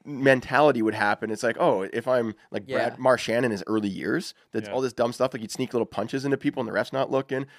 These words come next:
Speaker 1: like, give 'em little
Speaker 3: So
Speaker 1: hacks
Speaker 3: that,
Speaker 1: in the back of the
Speaker 3: that's,
Speaker 1: leg.
Speaker 3: that's goes back to my suggestion that the N H L have an eye in the sky ref.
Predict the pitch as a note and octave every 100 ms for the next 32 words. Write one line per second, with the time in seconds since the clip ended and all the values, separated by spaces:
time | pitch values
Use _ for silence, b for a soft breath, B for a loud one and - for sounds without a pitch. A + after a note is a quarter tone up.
0 | b G#2+ B2 A2+ G2 G#2+ B2 C3+ A2 A#2
1 | C3 G#2+ A2+ C#3+ C#3 C3+ - - D3 B2
2 | A#2+ B2 - C3+ A#2+ A2+ A2 G2+ _ A2+
3 | A2+ A2 G#2+ G#2 G2+ _ _ _ _ _
4 | _ _ _ - B2+ G#2+ A#2 A#2+ - A2+
5 | G#2+ G#2 A#2 A2 G#2 - G#2+ G#2 G2+ G2+
6 | G2+ G2+ G2+ G2+ - G#2+ G2 G#2+ A#2+ C#3
7 | -